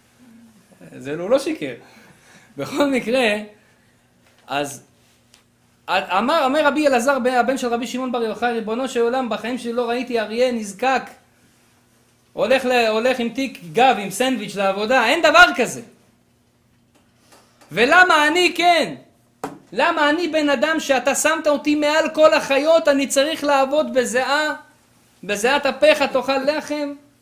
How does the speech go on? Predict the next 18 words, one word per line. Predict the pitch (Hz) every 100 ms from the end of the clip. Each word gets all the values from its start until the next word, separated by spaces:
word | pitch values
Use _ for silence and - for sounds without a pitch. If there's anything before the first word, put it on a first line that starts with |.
| _ _ _ _ _ _ _ _ _ 156
והם | 190 269 302
לא, | 285 285 226 - _ _ _
הפרנסה | - 180 220 220 247 269
שלהם | 269 262
מצויה | 247 247 262
בכל | 254 247 262
מקום." | 254 247 254 196 226 - _ _ _ _ _ _ _ _ _ _ _ _ _ _ -
אז | 123
הוא | 156
עונה | 160 214
לעצמו | 202 170 175 202 175
ואומר, | 165 156 196 220 220 - _ _ _ _ _ _ _ _ _ _ _
"אלא | 143 208 214 214
שהרעותי | - 185 170 170 185 220 226 226 196
את | 196
מעשיי | 190 175 160 220 214 233 269 254 - _ - _ _ _ _ _ _ _ _
וקיפחתי | 135 160 202 190 262 277 - 233
את | 214